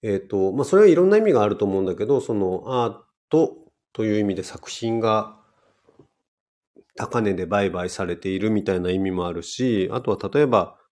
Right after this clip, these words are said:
メゾン系のブランドとコラボレーションするとかっていう意味でも本当に、えー、そうだし、それから今その、なんつうのかな、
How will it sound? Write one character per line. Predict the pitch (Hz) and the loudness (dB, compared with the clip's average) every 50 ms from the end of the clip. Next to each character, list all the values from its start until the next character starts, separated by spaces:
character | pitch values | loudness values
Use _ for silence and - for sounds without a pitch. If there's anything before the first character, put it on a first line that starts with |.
| _ | _
メ | - 95 90 | -4 -4 0
ゾ | 90 104 104 | 2 2 2
ン | 104 98 | 2 2
系 | 101 107 107 | 0 0 2
の | 110 110 | 2 0
ブ | 101 107 107 | 0 2 2
ラ | 107 104 | 2 2
ン | 104 104 | 2 2
ド | 104 101 | 0 -2
と | - 104 | -4 -6
コ | 101 - 113 107 | -6 -2 2 2
ラ | 104 98 | 2 2
ボ | 95 101 | 2 2
レ | 107 104 | 2 2
ー | 98 | 0
シ | - - | 0 -4
ョ | 87 | -10
ン | 87 | -10
す | - - - | -10 -12 -12
る | 80 90 - | -12 -10 -8
と | - 92 | -8 -6
か | - 95 | -6 -6
っ | - - | -8 -6
て | - 107 | -6 -6
い | 107 | -4
う | |
意 | 110 | -2
味 | 113 117 110 | -4 -4 -2
で | 113 107 | -2 -4
も | 110 117 123 120 110 90 | -2 -2 0 0 0 -2
本 | 92 92 90 85 | -2 -4 -6 -6
当 | - 87 | -6 -8
に、 | 87 85 85 85 85 82 82 78 - _ _ _ - - - - - _ _ _ - | -8 -6 -6 -6 -6 -8 -8 -12 -14 _ _ _ -20 -20 -20 -20 -20 _ _ _ -10
え | 90 92 90 90 90 | -8 -6 -6 -6 -8
ー、 | |
そ | - - 110 87 82 | -6 -4 -4 -4 -4
う | |
だ | 82 82 82 | -6 -12 -12
し、 | - - - 98 92 90 92 101 _ | -12 -10 -8 -8 -8 -8 -10 -14 _
そ | - - 107 | -8 -2 -2
れ | 107 104 | -2 0
か | - 107 | 0 0
ら | 104 107 | 0 2
今 | 127 170 208 160 98 87 | 0 0 2 0 0 -2
そ | - 101 92 | -2 -8 -8
の、 | 87 87 85 85 87 | -8 -6 -8 -8 -8
な | 90 92 90 | -6 -8 -8
ん | |
つ | - - | -8 -12
う | 87 | -16
の | 76 | -14
か | - - | -14 -12
な、 | 87 92 107 107 110 110 - | -8 -6 -6 -6 -6 -8 -14